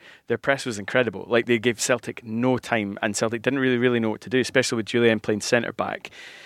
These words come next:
The amount of weird back passes he was, like, giving to Bain, and Bain was in trouble and didn't know what to do and stuff. And they just pressured, pressured. So much energy just closing Celtic down at the back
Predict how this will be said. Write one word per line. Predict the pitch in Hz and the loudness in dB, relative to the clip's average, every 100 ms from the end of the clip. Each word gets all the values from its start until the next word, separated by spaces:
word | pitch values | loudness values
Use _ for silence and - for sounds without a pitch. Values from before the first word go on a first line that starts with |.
| - - | -10 -4
The | |
amount | 123 135 | 0 0
of | 131 101 _ - | -2 -8 _ -8
weird | 123 170 156 | -4 -2 -4
back | - 151 - | -2 -2 0
passes | 156 - 110 | -2 -2 -2
he | 107 | -2
was, | 107 | -2
like, | 117 | -2
giving | 113 127 127 | 0 -2 -2
to | |
Bain, | - 120 139 123 | -4 2 2 2
and | 104 | 0
Bain | 123 | 0
was | 127 117 | 0 -2
in | |
trouble | 107 127 123 | 0 0 0
and | 117 | -2
didn't | 120 | -4
know | 139 | -4
what | 123 - | -8 -8
to | |
do | 110 127 127 | -4 0 0
and | 120 | 0
stuff. | 143 | -4
And | 123 | 0
they | 131 | -2
just | 151 _ _ | -4 _ _
pressured, | - 160 - 135 | -2 0 0 -4
pressured. | - 131 - 120 - - - - - | -2 -2 -2 -10 -12 -18 -18 -20 -8
So | 147 - 165 165 160 - | -2 4 4 4 2 -4
much | - 139 117 120 | 2 2 2 2
energy | 135 143 120 110 | 4 4 2 -4
just | 113 117 - | -4 -6 0
closing | 123 113 | 0 0
Celtic | 110 117 113 123 | -2 -2 -2 -2
down | 123 113 | 0 0
at | |
the | 110 | -4
back | 110 123 120 | 0 0 0